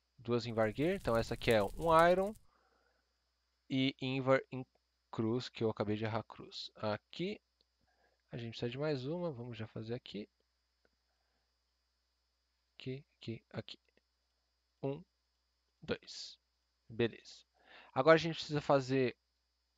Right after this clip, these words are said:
um negocinho que eu esqueci, que eu esqueci o nome, mas faz assim. Qual que é o nome? Redstone Transmission S-, Coil. Isso. Ah, aqui temos três inverts, temos isso, temos redstone. Bam, mais um. Beleza?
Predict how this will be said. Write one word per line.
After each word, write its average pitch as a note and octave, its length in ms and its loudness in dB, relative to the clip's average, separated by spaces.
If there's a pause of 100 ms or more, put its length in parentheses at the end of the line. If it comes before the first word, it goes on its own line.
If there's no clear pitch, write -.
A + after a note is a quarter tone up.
(320)
um B2 60 -4
negocinho A#2 340 -2
que - 60 -14
eu - 20 -18
esqueci, - 260 -8
que - 100 -8
eu - 20 -2
esqueci - 280 -6
o B2 40 -6
nome, D3 240 2
mas D3+ 200 -4
faz C3+ 240 0
assim. G#3+ 340 -8 (1080)
Qual B2 160 -2
que - 60 -6
é - 20 0
o - 40 0
nome? G#3+ 280 0 (200)
Redstone B2+ 400 4
Transmission B2 480 -2
S-, - 680 -8
Coil. C3 400 6 (160)
Isso. B2 540 0 (460)
Ah, C3 680 8
aqui G#3+ 480 0 (720)
temos C#3 280 4
três D#3 260 2
inverts, A3 380 2
temos D#3+ 240 2
isso, F3+ 160 4
temos D3 180 0
redstone. D#3+ 720 2 (440)
Bam, G#2 280 0 (160)
mais A2+ 240 2
um. F2 60 -12 (420)
Beleza? E3 420 6